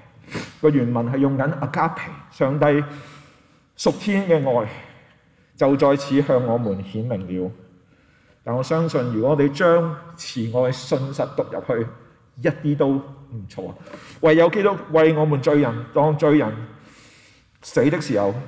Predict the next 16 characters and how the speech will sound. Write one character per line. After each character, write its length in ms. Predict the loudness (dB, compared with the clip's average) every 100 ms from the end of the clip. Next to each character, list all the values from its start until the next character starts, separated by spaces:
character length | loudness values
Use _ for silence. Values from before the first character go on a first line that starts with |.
| -14
上 440 | -2 2 4 4
帝 200 | 2 2
的 100 | 0
慈 360 | -6 -10 -6 -4 -2 0
愛 160 | 0
信 240 | -2 -2 -2 -2
實 180 | -4 -6 -8 -20 -20 _ _ _ _ _ _ -2
在 200 | 2 2
此 300 | 0 -4 -2
就 200 | -2 -4 -6 -4
向 200 | -2 0
我 80 | -2
們 240 | -4 -4 -8 -12 -16 -20 _ _ _ _ _ _ _ _ _
顯 160 | -8
明 120 | -6 -8 -10
了。 80 | -10